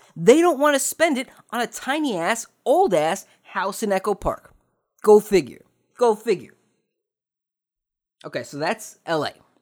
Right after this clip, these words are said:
I also looked up what houses were going for in Atlanta. Mike, for three hundred and five thousand dollars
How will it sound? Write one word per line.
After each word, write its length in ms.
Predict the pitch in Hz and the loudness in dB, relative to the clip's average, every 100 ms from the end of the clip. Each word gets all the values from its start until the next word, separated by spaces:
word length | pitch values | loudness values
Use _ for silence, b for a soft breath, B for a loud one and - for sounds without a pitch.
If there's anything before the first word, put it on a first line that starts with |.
| _ _ _ _ _ _ _ - | _ _ _ _ _ _ _ -8
I 120 | 156 156 | -4 -2
also 400 | 165 233 - 202 | 0 -2 -2 -4
looked 280 | 143 - | -6 -8
up 240 | - 120 _ b b | -14 -14 _ b b
what 160 | 139 | -12
houses 460 | - 135 135 135 131 | -8 -6 -6 -10 -12
were 120 | 131 | -12
going 280 | 123 117 123 | -12 -12 -14
for 360 | - 107 107 - | -14 -12 -14 -16
in 300 | 107 107 113 | -16 -16 -14
Atlanta. 420 | 139 226 302 127 - _ _ _ _ _ _ _ _ _ _ _ | -8 -4 -4 -8 -16 _ _ _ _ _ _ _ _ _ _ _
Mike, 320 | - 131 - - _ _ _ _ _ _ _ - | -14 -12 -14 -20 _ _ _ _ _ _ _ -8
for 160 | 156 | -6
three 560 | 143 - - 170 269 285 | -6 -12 -8 -4 -2 -2
hundred 500 | 190 226 185 180 170 | -2 -6 -2 -2 -2
and 180 | 147 135 | -6 -8
five 480 | - - 196 202 214 | -8 -6 -4 -4 -6
thousand 540 | - 196 165 156 151 | -4 0 0 -2 -4
dollars 520 | 147 143 - - - | -4 -4 -8 -18 -20